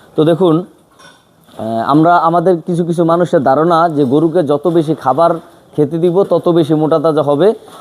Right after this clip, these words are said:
এবং, আহ, কিছুক্ষণ পর পর, মানে, সারাদিন এই গরুকে খাবার দিলে গরু মোটা তাজা হবে।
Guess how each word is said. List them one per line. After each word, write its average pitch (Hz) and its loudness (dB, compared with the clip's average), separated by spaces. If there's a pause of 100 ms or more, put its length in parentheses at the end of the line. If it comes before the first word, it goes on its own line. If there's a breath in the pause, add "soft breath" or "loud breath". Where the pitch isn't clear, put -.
(140)
এবং, 139 0 (880 soft breath)
আহ, 117 -2
কিছুক্ষণ 185 2
পর 185 2
পর, 170 0
মানে, 143 -2
সারাদিন 170 0
এই 180 -2
গরুকে 165 0
খাবার 151 0
দিলে 180 2
গরু 165 2
মোটা 160 0
তাজা 147 2
হবে। 120 0